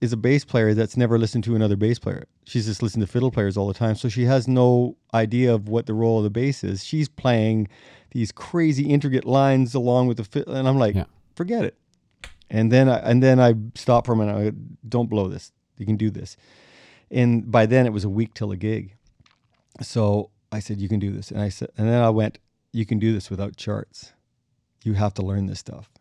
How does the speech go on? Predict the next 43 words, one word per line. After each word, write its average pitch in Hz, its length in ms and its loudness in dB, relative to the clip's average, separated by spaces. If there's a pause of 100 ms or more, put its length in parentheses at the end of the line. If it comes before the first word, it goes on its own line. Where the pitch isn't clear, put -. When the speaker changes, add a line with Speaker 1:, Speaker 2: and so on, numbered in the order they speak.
Speaker 2:
Yeah. 107 120 0
Speaker 1:
You 107 60 0
have 117 160 2
to 120 80 -2
go 107 200 2
in 104 120 0
there 101 120 0
and 98 80 -4
blow 104 220 0
them 104 160 0
away." 98 400 -4 (160)
And 95 580 -4 (320)
so 104 260 -2
I 104 80 2
didn't 107 260 0
eat 107 160 -4
or 104 80 -6
sleep 104 320 -10
for 101 60 -8
that 95 160 -6
whole 95 200 -6
week. 95 260 -10
I 95 80 -8
just 92 200 -10
sat 95 300 -8
there 95 200 -6
and 90 140 -8
I 90 100 -8
worked. 95 420 -6 (480)
And 98 420 -2 (140)
if 113 160 -6
I 104 80 2
go 113 160 2
on 107 100 4
a 95 80 0
run, 107 300 4
I'd 92 120 -2
be 101 120 0
listening 104 320 0
to 95 40 -4
stuff 101 300 -4
on 104 120 0
the, 104 120 -4